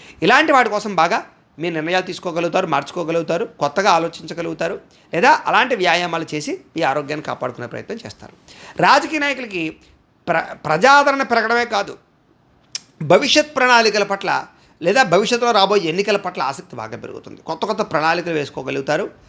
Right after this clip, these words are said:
అనుకూలమైన సమయంగా కనపడుతుంది. చక్కని సర్వేలు చేయించుకోగలుగుతారు రాజకీయ నాయకులు. ఇక సినిమా, టీవీ, మీడియా రంగాల వారికి మంచి క్రియేటివ్ థాట్స్ రావడం, అలాగే ఉన్నత విజయాలు సాధించుకోవడంతో పాటుగా మంచి అవకాశాలు అయితే వస్తాయి.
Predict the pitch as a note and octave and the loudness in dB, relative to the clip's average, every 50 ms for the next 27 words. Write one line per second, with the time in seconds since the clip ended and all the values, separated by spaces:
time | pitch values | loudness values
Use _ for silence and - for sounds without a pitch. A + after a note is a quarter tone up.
0 | _ _ _ - A#2 C#3 E3+ E3 F3+ D#3+ D#3+ D3 - C#3+ B2+ C3+ C#3+ C#3 C#3+ C#3 | _ _ _ -6 -4 -4 -2 0 0 0 0 -2 -4 -6 -6 -4 -4 -4 -4 -4
1 | C#3 C3+ C3+ C3+ C#3 C#3 - D3 D3+ F3 A3 - - - - - _ _ _ _ | -4 -6 -6 -6 -6 -6 -6 -6 -4 -4 -6 -6 -10 -18 -20 -20 _ _ _ _
2 | _ _ _ _ - A3+ A3 - - - C#4+ C#4 C4 C#4 A#3+ A#3 B3 C4+ C#4+ C#4 | _ _ _ _ 0 0 0 2 2 2 2 4 4 4 6 6 6 6 6 4
3 | G#3 A3+ G3+ F#3 - - F3 D#3 D3 D3 D3 D3+ A3+ B3 G3 C3 A2+ - - B2+ | 4 2 0 0 0 -4 -6 -6 -6 -8 -4 -4 -4 -4 -4 -6 -8 -10 -14 -16
4 | A2 G#2 G#2 - - - _ _ _ F#3+ A3+ A3 - G#3 F#3 A3 A#3+ A3 A#3 A3+ | -16 -16 -20 -20 -20 -20 _ _ _ -4 -4 -2 0 2 4 4 4 4 2 -2
5 | A3+ A3 G#3+ G#3 G#3+ G3+ G3 F#3 F#3 F3+ F#3 F#3 F#3+ F3+ - C#3+ C3 - - _ | -2 -2 2 2 2 2 2 2 0 0 2 2 0 0 -2 -8 -12 -12 -14 _
6 | - - _ _ _ _ E3 E3 G#3+ B3 - - - - F#3+ G#3 A3+ A#3+ A#3 A#3+ | -20 -20 _ _ _ _ -4 -4 -2 -2 -2 -4 -4 0 2 6 6 6 6 4
7 | A#3 A3+ A3+ G3+ G3 - - - F3+ D#3+ D#3 D3+ D3 C#3 - _ _ _ _ _ | 0 0 -2 -2 -2 -4 -8 -6 -4 -2 -2 -2 -4 -8 -10 _ _ _ _ _
8 | _ _ _ - D3 F3+ G3+ A3 B3+ A#3+ F3 D#3+ F3+ A3 A#3 A3 A#3 G#3 F3+ D3+ | _ _ _ 2 4 6 6 6 6 4 4 0 0 0 2 2 2 0 2 4
9 | F3+ G#3+ A3+ A3 G3 F#3+ E3 D#3+ D#3 D#3+ D#3+ - D#3 D#3+ D3+ D3 D3 C#3 D#3 E3+ | 4 4 4 4 2 0 -4 -4 -4 -6 -10 -8 -8 -8 -6 -6 -8 -8 -8 -8
10 | G3 B3+ A3+ D#3+ C#3+ - C3 A#2+ - A#2+ A#2 A2+ A2+ A2+ - - A2+ - - - | -8 -10 -10 -10 -8 -8 -10 -8 -8 -8 -10 -8 -12 -10 -10 -10 -12 -10 -14 -16
11 | - | -16